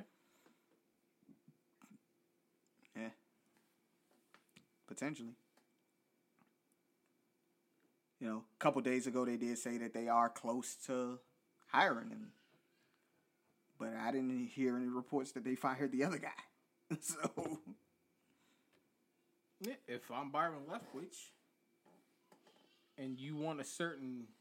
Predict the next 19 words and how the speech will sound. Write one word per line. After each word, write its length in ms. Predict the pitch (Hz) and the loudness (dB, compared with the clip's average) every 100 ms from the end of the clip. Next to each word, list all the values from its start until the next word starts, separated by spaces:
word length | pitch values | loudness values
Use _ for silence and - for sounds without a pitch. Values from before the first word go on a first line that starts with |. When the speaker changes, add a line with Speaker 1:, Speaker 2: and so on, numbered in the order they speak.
| - - - 123 | -20 -20 -20 -16
Speaker 2:
G 420 | - 139 156 165 196 | -12 -6 -6 -4 -6
M, 220 | 160 233 - _ _ _ _ - _ - - - _ 127 | -6 -10 -14 _ _ _ _ -20 _ -20 -20 -20 _ -6
Speaker 1:
Mm-hmm. 180 | 113 165 - _ _ _ _ _ 107 | -6 -6 -10 _ _ _ _ _ -14
Speaker 2:
I'm, 120 | 120 - | -12 -12
I'm 140 | 123 147 | -14 -10
not, 220 | 160 160 - - _ _ _ | -10 -10 -18 -20 _ _ _
don't 240 | 127 143 | -14 -12
take 180 | - 175 | -12 -12
the 40 | 185 | -10
fucking 280 | 214 208 208 | -10 -8 -8
job. 220 | 240 - | -8 -8
Stay 220 | - 180 | -10 -6
where 100 | 190 214 | -6 -4
you 200 | 214 254 | -6 -6
at. 200 | 370 - _ _ | -10 -12 _ _
Speaker 1:
Stay 120 | - | -6
where 160 | 127 160 | -6 -4
you 140 | 165 | -8
at. 120 | 190 | -12